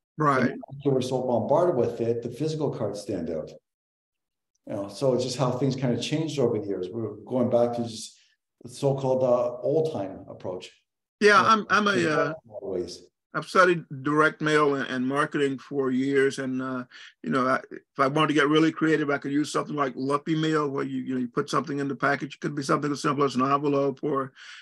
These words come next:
Speaker 2: Mm-hmm.
Speaker 1: you could mail a package with a shoe in it that says, "I couldn't get my foot in the door," in the other way, or something, you know,
Speaker 2: Love it.
Speaker 1: something clever
Speaker 2: Yeah,
Speaker 1: like
Speaker 2: that's
Speaker 1: that.
Speaker 2: love.
Speaker 1: Um, but basically, I just reach out to my connections. You know, uh, we all have,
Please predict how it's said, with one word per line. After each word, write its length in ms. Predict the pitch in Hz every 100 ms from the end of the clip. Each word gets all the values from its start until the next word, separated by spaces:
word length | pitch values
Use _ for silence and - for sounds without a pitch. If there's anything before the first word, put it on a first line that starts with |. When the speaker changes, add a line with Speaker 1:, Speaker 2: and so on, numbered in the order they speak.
| -
Speaker 2:
Mm-hmm. 340 | 151 143 127
Speaker 1:
you 120 | 117 -
could 240 | - -
mail 400 | 139 139 165 165
a 60 | 156
package 360 | 160 156 156
with 200 | 139 143
a 160 | 143 135 -
shoe 500 | - - 170 160 135
in 100 | 120
it 120 | 107
that 100 | 131
says, 220 | 143 135
"I 100 | 127
couldn't 380 | 120 170 147 143
get 160 | 143
my 100 | 139
foot 240 | 139 165 165
in 140 | 147
the 80 | 139
door," 240 | 147 139
in 100 | 127
the 160 | 131 131
other 120 | 127
way, 120 | 131
or 80 | 131
something, 400 | - 165 151 147 - - 135
you 80 |
know, 60 | 131
Speaker 2:
Love 80 | 117
it. 80 | -
Speaker 1:
something 220 | 175 - _ _
clever 380 | - 151 143 139
Speaker 2:
Yeah, 40 | 135
Speaker 1:
like 160 | 120
Speaker 2:
that's 120 | 202
Speaker 1:
that. 180 | 135 131
Speaker 2:
love. 120 | - - - _ _ _ _
Speaker 1:
Um, 440 | - 156 156 156 156 -
but 220 | 180 196 - 185
basically, 460 | 240 277 226 190
I 140 | 185 208
just 300 | 202 196 -
reach 200 | 190 -
out 220 | 170 -
to 200 | 165 160 -
my 280 | - 170 175
connections. 540 | 185 196 214 - 147 131
You 60 |
know, 200 | 135 139
uh, 200 | 143 139 143 - - -
we 160 | 165 175
all 280 | 190 202
have, 300 | 180 202 185